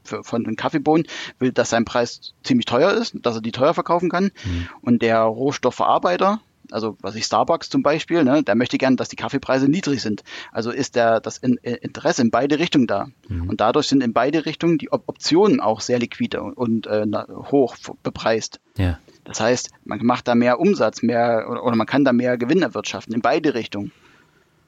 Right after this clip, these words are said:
Speaker 1: Und
Speaker 2: Mhm.
Speaker 1: dann geht das richtig los. Dann haben wir a-, angefangen, ja, ähm, uns Strategien anzusehen, auszusuchen,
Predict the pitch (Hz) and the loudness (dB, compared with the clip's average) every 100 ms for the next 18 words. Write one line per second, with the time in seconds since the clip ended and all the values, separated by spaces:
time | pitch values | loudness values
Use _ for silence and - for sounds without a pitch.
0 | _ - 92 127 127 165 147 165 113 107 | _ -4 0 2 2 2 0 -4 -8 -8
1 | 104 - 120 139 135 120 143 127 - - | -6 0 4 4 4 4 2 2 -4 -2
2 | 117 143 - 135 113 127 147 120 117 123 | 0 0 2 2 2 2 2 2 0 0
3 | - - 117 110 131 160 - 123 160 151 | 0 -2 -6 -4 0 0 -2 -4 -4 -4
4 | 135 135 135 127 143 - 131 135 143 131 | -2 0 0 0 -4 -6 -8 -2 2 2